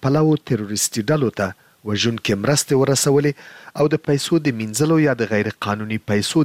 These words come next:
د سپینولو په فعالیتونو کې ښکیل وو. ویل کېږي دا شرکتونه او افراد یمن ته قاچاقي وسلې وړي، د ایران تیل چې امریکا یې پر خرڅلاو بندیز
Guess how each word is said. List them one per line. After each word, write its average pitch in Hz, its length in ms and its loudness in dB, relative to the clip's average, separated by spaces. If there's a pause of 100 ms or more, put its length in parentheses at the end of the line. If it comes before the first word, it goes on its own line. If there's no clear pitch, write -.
(100)
د 98 100 0
سپینولو 127 600 0
په 107 140 -4
فعالیتونو 92 680 -4
کې 120 140 2 (460)
ښکیل 117 440 0
وو. 120 100 2 (580)
ویل 143 280 2
کېږي 151 500 0
دا 139 40 2 (120)
شرکتونه 139 600 -2 (140)
او 110 40 0 (100)
افراد 139 400 -2 (320)
یمن 131 340 0
ته 131 80 0 (140)
قاچاقي 101 480 -2
وسلې 139 400 0
وړي، 131 180 2 (440)
د - 100 2
ایران 139 260 2 (140)
تیل 139 180 2
چې 104 220 -2
امریکا 117 340 0
یې 139 180 0
پر 110 200 -4
خرڅلاو 120 600 0
بندیز 113 320 0